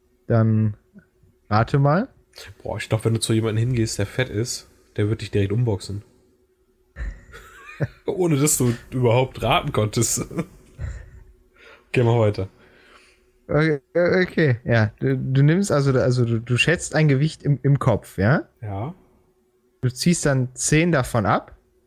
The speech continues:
Speaker 2: Okay.
Speaker 1: Und dann ziehst du dann nochmal drei davon ab.
Speaker 2: Okay.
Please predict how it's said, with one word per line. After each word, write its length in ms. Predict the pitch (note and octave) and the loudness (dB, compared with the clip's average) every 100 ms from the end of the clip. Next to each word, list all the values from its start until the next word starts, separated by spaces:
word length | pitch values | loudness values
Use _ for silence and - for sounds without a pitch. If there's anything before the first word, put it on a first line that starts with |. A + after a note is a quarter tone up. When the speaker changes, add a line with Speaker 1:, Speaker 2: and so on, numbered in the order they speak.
| _ _ | _ _
Speaker 2:
Okay. 340 | - G2+ C3 - _ _ _ - | -14 -10 -10 -12 _ _ _ -8
Speaker 1:
Und 80 | C#3 | -4
dann 140 | C3+ | -4
ziehst 260 | - E3 C#3+ | -2 -2 0
du 20 | |
dann 80 | C#3 | 0
nochmal 300 | C3+ C3+ A#2 | 0 2 2
drei 260 | A2+ D3+ | 2 2
davon 360 | D#3 G#2+ - F2+ | 2 0 -2 -2
ab. 280 | D3 - - _ _ | -2 -4 -16 _ _
Speaker 2:
Okay. 380 | B2 - G#2 B2 | -20 -12 -10 -10